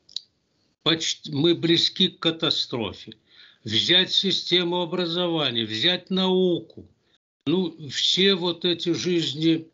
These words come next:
в-, жизненно важные сферы нашего бытия, они все в таком вот полукатастрофическом состоянии.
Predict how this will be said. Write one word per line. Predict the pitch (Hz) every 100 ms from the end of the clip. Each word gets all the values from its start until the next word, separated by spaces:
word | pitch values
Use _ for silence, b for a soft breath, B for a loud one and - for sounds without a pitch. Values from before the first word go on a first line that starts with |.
| -
в-, | 113 120 147 117
жизненно | 156 147 165 165 160
важные | 117 180 170 127 135 143 120
сферы | - - - 185 180 156 135
нашего | 147 170 - - 147 135 127 - B B B B -
бытия, | 110 151 160 - 147 127 107 170 220 214 - - _
они | 160 175 170 165
все | 160 - - 185
в | 190 -
таком | - 165 - 175 175
вот | 156 165 160
полукатастрофическом | - 170 160 - 160 170 - - 160 - - 151 - - 147
состоянии. | - - 139 - 151 143 139 135 135 127 117 110 90